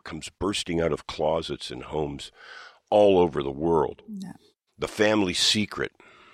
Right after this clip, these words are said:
Speaker 1: So there is that tie-in that when I talk about this, there's always somebody in the theater or in the venue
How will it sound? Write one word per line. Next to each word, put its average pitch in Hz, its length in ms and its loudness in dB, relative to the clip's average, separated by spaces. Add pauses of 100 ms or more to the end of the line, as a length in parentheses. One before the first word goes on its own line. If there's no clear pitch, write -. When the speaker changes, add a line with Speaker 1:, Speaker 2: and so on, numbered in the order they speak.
(120)
Speaker 1:
So - 180 -6
there 101 180 2
is 95 140 0
that 90 260 -4
tie-in 101 600 -4 (180)
that 80 160 0
when 90 140 -2
I 104 100 -2
talk 120 460 2
about 71 400 -6
this, - 400 -10 (1000)
there's 82 160 -6
always 98 320 -4
somebody 82 460 -2
in 71 100 -2
the 67 80 -10
theater 73 540 -4 (240)
or 78 140 -6
in 76 100 -6
the 73 100 -6
venue 71 460 -4